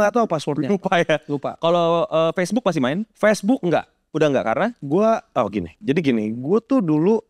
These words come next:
Speaker 1: anaknya nggak suka bersosial media sebenarnya.
Speaker 2: Oh, oke.
Speaker 1: Sangat tidak suka, gitu.
Speaker 2: Hmm.
Speaker 1: Terus kenapa sekarang gua main Instagram, itu pun gua disuruh sama manajer gua.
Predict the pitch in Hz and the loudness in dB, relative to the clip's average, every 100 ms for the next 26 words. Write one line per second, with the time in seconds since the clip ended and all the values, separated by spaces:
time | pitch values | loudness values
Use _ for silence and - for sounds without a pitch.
0 | _ - 160 156 196 208 147 135 - - | _ -6 -4 -2 -2 0 0 0 -4 -6
1 | - _ - 120 131 127 - 127 135 127 | -6 _ -4 -4 -2 -4 -4 -2 0 0
2 | 123 120 123 113 - 113 - _ - 208 | 0 0 -2 -2 -6 -8 -8 _ -2 0
3 | 302 170 101 - - 104 117 240 - 127 | 2 0 -2 -6 -12 -8 -8 -8 -8 -4
4 | 123 127 - 127 127 - - 127 _ _ | -2 -4 -6 -4 -2 -2 -2 -6 _ _
5 | _ _ - 113 113 151 175 _ _ - | _ _ -4 0 0 -2 -6 _ _ -4
6 | 135 147 - - 123 123 - 123 - - | -2 0 -4 -6 -2 -2 -2 -4 -4 -4
7 | 120 117 117 117 117 113 113 117 135 117 | 0 0 -2 -2 0 0 -2 -4 -4 -6
8 | 143 143 131 117 139 143 147 190 185 143 | -4 -2 -2 -2 -4 -4 -2 -2 0 0
9 | 165 139 156 151 156 143 139 139 135 139 | -2 0 -2 -2 -2 -2 -2 -2 0 -2
10 | 143 156 | 0 0